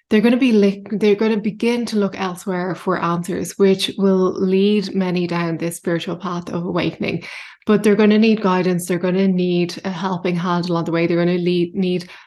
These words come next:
a light bearer to show them the way. Now, it's not to say they can't do it on their own, but of course, when they have somebody holding that torch and leading the way,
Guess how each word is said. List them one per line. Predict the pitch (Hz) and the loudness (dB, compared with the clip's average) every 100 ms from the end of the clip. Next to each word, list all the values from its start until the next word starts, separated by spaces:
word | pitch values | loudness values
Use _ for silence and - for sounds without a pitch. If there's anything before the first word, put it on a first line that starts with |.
| - | -6
a | 185 | -2
light | 175 190 214 214 | 0 0 0 -2
bearer | 190 175 170 - | -2 -2 -6 -6
to | 202 | -6
show | 170 - 202 190 202 | -6 -2 2 4 4
them | 190 185 180 | 2 0 0
the | 175 | -2
way. | 170 165 160 170 - - - | 0 0 0 -2 -6 -14 -2
Now, | 202 | 0
it's | 190 | 2
not | 190 180 | 2 0
to | 190 | 0
say | 185 | 0
they | 175 | 0
can't | 180 180 | -2 -4
do | 170 170 | -2 -2
it | 170 | -2
on | - | -4
their | - | -4
own, | 233 220 180 | 0 0 0
but | 175 | -2
of | 170 | -4
course, | 202 180 175 - - - | -4 -2 -4 -10 -20 -12
when | 196 185 185 190 190 | -2 2 4 2 2
they | 190 | 0
have | 170 185 175 | -2 -4 -4
somebody | - 180 175 175 175 | -4 -2 0 2 0
holding | 170 190 196 190 | 2 0 2 0
that | 180 175 | -2 -6
torch | - 233 208 202 - - - | -2 0 0 -4 -14 -20 -6
and | 185 180 | -2 0
leading | 175 190 202 208 | 2 2 4 2
the | 190 170 | 0 -2
way, | 175 170 165 | -4 -2 -4